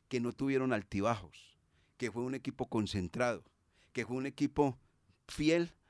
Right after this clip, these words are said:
a lo que dibujó en la pizarra el señor Hernán Darío Herrera y el señor Rosso. Eso fue lo que se vio en la cancha.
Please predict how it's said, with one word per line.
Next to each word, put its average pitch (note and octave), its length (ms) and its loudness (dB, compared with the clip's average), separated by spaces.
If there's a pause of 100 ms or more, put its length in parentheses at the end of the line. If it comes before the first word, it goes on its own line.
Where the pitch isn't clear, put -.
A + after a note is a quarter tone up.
(180)
a G#2+ 100 -2
lo G#2+ 140 -4
que - 100 -6
dibujó G#2 340 -2
en C3 100 0
la C3+ 120 0
pizarra C#3 640 -4 (240)
el G#2+ 140 -8
señor G2+ 280 -4
Hernán A2+ 240 -2
Darío F#2+ 260 -2
Herrera C3+ 340 -4
y G#2 100 -8
el F2+ 100 -8
señor F2+ 280 -6
Rosso. G#2 320 -6 (960)
Eso A2+ 200 -8
fue C#3 120 -4
lo D3 100 -2
que - 80 -12
se A#2 140 -2
vio G#2 160 2
en C#3 60 2
la D#3+ 100 -2
cancha. C#4+ 420 -4